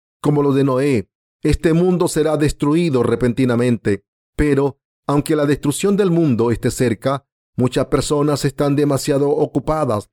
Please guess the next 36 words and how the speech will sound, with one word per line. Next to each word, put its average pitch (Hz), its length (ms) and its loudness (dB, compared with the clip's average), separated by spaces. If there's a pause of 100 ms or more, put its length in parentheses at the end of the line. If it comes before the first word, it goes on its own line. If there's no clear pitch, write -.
(380)
con 147 180 0
sus 143 200 -4
cosas 120 560 -4 (220)
y 143 120 2
no 185 120 2
están 190 320 -2
dispuestas 170 720 -2
a 120 120 -2
creer 123 520 0 (260)
en 135 140 2
la 131 80 0
salvación 135 720 -2 (320)
que 147 100 -2
el 135 100 2
Señor 135 440 0
les 135 180 -2
ha 135 60 -2
dado 120 480 -2 (220)
a 135 140 -2
través 147 360 0
del 196 140 0
Evangelio 135 680 0 (220)
del 131 160 0
agua 131 280 -2
y 131 40 2
el 127 60 2
Espíritu. 120 720 0 (880)
El 120 100 0
Señor 180 320 0
dijo 110 480 -2 (200)
que 147 120 0
todas 208 320 0
estas 196 240 0
personas 170 560 -2
serán 123 300 0
destruidas 127 760 0